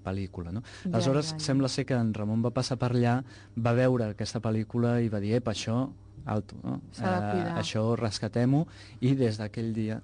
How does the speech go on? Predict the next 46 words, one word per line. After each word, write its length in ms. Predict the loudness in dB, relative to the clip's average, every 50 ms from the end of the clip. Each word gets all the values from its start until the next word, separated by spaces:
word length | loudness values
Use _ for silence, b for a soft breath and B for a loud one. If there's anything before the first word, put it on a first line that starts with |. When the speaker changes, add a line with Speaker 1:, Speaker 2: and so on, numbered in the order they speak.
| -14 -16 -12
Speaker 1:
doncs, 380 | -10 -8 -6 -6 -8 -8 -10 -10
eh, 40 | -10 -10 -10 -10 -12 -12
en 120 | -12 -12
Ramon 240 | -10 -8 -6 -4 -4
Alcalà, 300 | -4 -6 -6 -6 -6 -4
doncs, 180 | -4 -4 -6
sembla 200 | -6 -8 -8 -8
ser 120 | -10 -12 -14
que 120 | -12 -10
li 80 | -8 -6
va 100 | -6 -6
dir: 200 | -6 -6 -6 -6
"Endu-t'ho, 600 | -6 -8 -8 -6 -6 0 0 0 0 0 -8 -8
no? 240 | -6 -4 -4 -4 -4
Vinga, 420 | -6 -4 -2 -2 -2 -4 -8 -14 -12 -10
no 80 | -8 -6
ho 40 |
vull 180 | -4 -4 -4 -4
veure", 300 | -6 -6 -8 -8 -8 -8
no? 140 | -8 -8 -10 B B B B B B -2
Llavors 440 | -2 0 0 0 -2 -2 -4 -10 -12 -10
ho 160 | -8 -6 -2
va, 400 | -2 -2 -2 -2 -2 -4 -4 -6 -6
s'ho 140 | -8 -8 -6 -4
va 100 | -4 -2
endur, 340 | -2 -2 -2 -2 -2 -2
ho 40 | -4
va, 480 | -4 -6 -6 -6 -8 -8 -10 -10 -10 -8 -6
i 80 | -6 -4
ho 60 | -4
va 80 | -4
guardar 280 | -4 -4 -4 -4 -4 -6
celosament. 480 | -6 -6 -6 -6 -4 -6 -6 -6 -6 -8 B B B B B B
De 100 | -6 -2
fet, 180 | -2 -2 -2
tan 160 | 0 -2 0
celosament 460 | 0 -2 -4 -4 -2 -2 -2 -2 -2 -2
que 120 | -4 -2
quan 160 | -2 -2 0
ho 60 | 0
van 140 | 0 0 -2
portar 220 | -2 -4 -4 -4 -2
a 40 | -4
la 60 | -4
Filmoteca, 840 | -4 -4 -2 -2 -2 -2 -2 -2 -2 -2 -2 -2 0 0 0 0 -2 -4 -8 -6
eh, 560 | -4 -2 -2 -2 -2 -2 -2 -4 -4 -4 -6